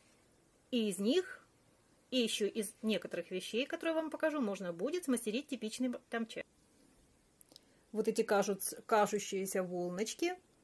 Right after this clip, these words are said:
практически незаметны, когда на них лежишь. Просто у них общий вид, как будто бы они гофрированные, но они мягкие, удобные. И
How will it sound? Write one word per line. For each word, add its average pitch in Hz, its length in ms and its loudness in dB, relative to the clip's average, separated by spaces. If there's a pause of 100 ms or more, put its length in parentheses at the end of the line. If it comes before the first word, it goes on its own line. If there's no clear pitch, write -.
(480)
практически 349 580 0
незаметны, 240 600 4
когда 214 480 4 (100)
на 196 120 0
них 247 240 0
лежишь. 175 500 -4 (1300)
Просто 190 320 0
у 185 60 0
них 339 340 2 (1160)
общий 202 380 4
вид, 247 300 -2 (840)
как 175 160 -12
будто 269 300 -2
бы 190 120 0
они 196 380 0 (720)
гофрированные, 214 960 2 (600)
но 208 100 0
они 170 200 -2
мягкие, 277 520 2
удобные. 262 760 2 (640)
И 320 320 -2